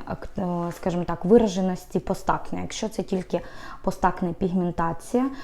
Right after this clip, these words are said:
то це будуть, е, лайтові параметри. В принципі, ем, теж одна-дві процедури з інтервалом там три-чотири тижні. Якщо це вже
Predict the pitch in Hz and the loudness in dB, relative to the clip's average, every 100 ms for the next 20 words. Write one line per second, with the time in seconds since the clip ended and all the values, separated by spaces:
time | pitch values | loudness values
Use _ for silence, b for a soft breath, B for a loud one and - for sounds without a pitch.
0 | B - - 208 185 175 - - - 175 | B -6 0 2 4 0 -2 -6 -2 -2
1 | 170 170 - - 190 165 156 160 160 175 | 0 -2 -2 2 4 4 2 0 0 2
2 | 214 294 330 311 330 330 330 B B B | 4 4 4 0 -2 -4 -6 B B B
3 | - 165 - 208 247 220 - 185 180 170 | -6 -6 4 6 6 4 -2 2 4 4
4 | 160 160 160 160 180 - 175 160 - 160 | 0 0 -2 -4 -8 -2 0 0 -2 0
5 | 170 220 170 180 - 160 160 185 226 180 | 2 4 4 2 0 -4 0 4 4 4
6 | 170 170 165 170 165 165 160 160 185 226 | 2 2 2 2 2 -2 -4 -2 0 0
7 | 175 175 175 170 160 156 185 - B B | 0 2 0 0 -2 -2 -4 -4 B B
8 | B 240 170 - 233 233 214 175 180 185 | B -2 -2 2 0 2 0 2 2 2
9 | 170 | 2